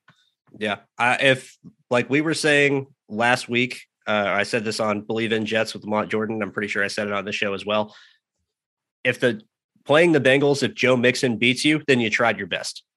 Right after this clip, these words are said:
You know, if, if Joe Mixon had seven hundred catches a game, uh, you know, seventy catches, seventy yards, two touchdowns, and, and, you know, seventy yards rushing or something on top of that, and had this big monster game and that, and that one,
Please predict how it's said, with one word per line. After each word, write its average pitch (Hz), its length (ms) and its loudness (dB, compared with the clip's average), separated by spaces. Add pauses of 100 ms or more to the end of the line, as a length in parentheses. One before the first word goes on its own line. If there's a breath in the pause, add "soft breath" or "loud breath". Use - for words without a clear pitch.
(380)
You 117 120 -2
know, 95 140 2
if, 90 120 -6
if 110 160 -6
Joe 139 180 4
Mixon 139 380 2
had 123 320 2
seven 131 380 0
hundred 127 340 0
catches 123 340 0
a 117 60 -4
game, 123 460 2 (260 soft breath)
uh, 113 40 -2
you 110 120 -2
know, 101 160 0
seventy 147 420 0
catches, 139 440 0 (160)
seventy 151 260 2
yards, 143 400 4
two 156 160 0
touchdowns, 139 640 2
and, 123 120 2
and, 113 340 -2
you 113 60 -2
know, 98 140 -4
seventy 139 380 0
yards 135 260 2
rushing 131 300 0
or 123 60 -2
something 131 220 -4
on 127 60 -4
top 131 220 -2
of 123 60 -6
that, 127 220 0 (220 loud breath)
and 107 100 -6
had 123 140 0
this 120 140 -4
big 131 200 0
monster 127 280 0
game 123 240 2
and 110 100 -2
that, 117 200 -2 (100)
and 107 140 -4
that 113 180 -2
one, 123 260 0